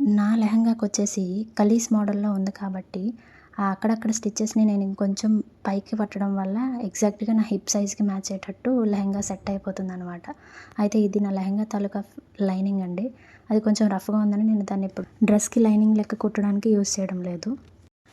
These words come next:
స్టిచ్చింగ్ స్టార్ట్ చేసేసానండి. అయితే మీరు వీడియోని చూస్తూ ఉండండి. నేను ఈలోపు మీతో ఒక టాపిక్ కోసం మాట్లాడదాం అనుకుంటున్నాను నాకు తెలిసినంతలో. అదేనండి, హస్బెండ్ వైఫ్ రిలేషన్ కోసం ఒక చిన్న టాపిక్, నాకు తెలిసినంతలో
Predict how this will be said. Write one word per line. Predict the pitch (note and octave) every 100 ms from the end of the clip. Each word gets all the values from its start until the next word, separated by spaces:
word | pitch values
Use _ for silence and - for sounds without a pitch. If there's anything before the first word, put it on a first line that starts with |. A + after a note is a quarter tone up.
| _ -
స్టిచ్చింగ్ | - A3 A3+ A3
స్టార్ట్ | G#3+ F3+ F#3
చేసేసానండి. | F#3 F#3+ F#3+ F3+ F3 F#3 C4+ - - - G#3
అయితే | F#3+ G#3
మీరు | G3 F#3+ F3+ F3
వీడియోని | F3+ F3 G3 F#3+ F#3
చూస్తూ | F#3 F#3+
ఉండండి. | F3+ F3+ F3 A3
నేను | A#3 G3
ఈలోపు | F#3+ F#3 F3+ -
మీతో | F#3 F3+ F3+ F3+ F3+ G#3 - - - -
ఒక | -
టాపిక్ | F#3+ - F#3 A3 A3
కోసం | G3+ G3
మాట్లాడదాం | F#3 F3 F3+ F3 F3
అనుకుంటున్నాను | F3+ F3 F3+ F3+ F3+ F3+ A3 C#4 - _ -
నాకు | G3+ G3 G#3+ A3
తెలిసినంతలో. | G3+ F#3+ F#3+ F3+ F3 F3+ _ _ _ _ - - _ _ -
అదేనండి, | G3 F#3+ F#3+ F#3 A3
హస్బెండ్ | G3 E3+ F#3+ F#3+
వైఫ్ | F#3 -
రిలేషన్ | F#3 F3+ F#3 F#3+ F#3
కోసం | F#3 F#3 G#3
ఒక | -
చిన్న | G3 G#3+ A3
టాపిక్, | G#3+ F#3 G3 -
నాకు | G3 G3 -
తెలిసినంతలో | G#3 G3 F#3+ F3+ E3+ F#3